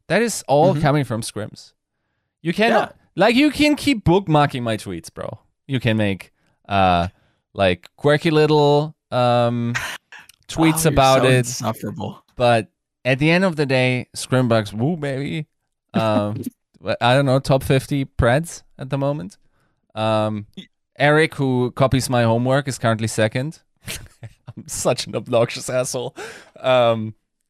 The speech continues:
Speaker 1: and improves upon it. Um, but, by the way, I, I'm almost, honestly, part of me is much, is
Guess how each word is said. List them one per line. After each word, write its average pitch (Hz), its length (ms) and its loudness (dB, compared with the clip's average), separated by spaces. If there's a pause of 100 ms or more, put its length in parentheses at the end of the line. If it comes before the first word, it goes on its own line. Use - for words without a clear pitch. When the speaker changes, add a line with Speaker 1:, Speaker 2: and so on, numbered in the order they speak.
(120)
Speaker 1:
and 131 140 -6
improves 131 420 -4
upon 113 320 2
it. 139 180 -4 (720)
Um, 110 720 -2 (1160)
but, 123 480 -2 (540)
by 131 160 0
the 117 100 -2
way, 107 380 -2 (160)
I, 110 580 -4
I'm 147 160 4
almost, 151 480 0 (580)
honestly, 170 420 -2
part 143 260 0
of 113 100 -4
me 107 140 -2
is 98 160 -6
much, 120 220 0 (140)
is - 380 -12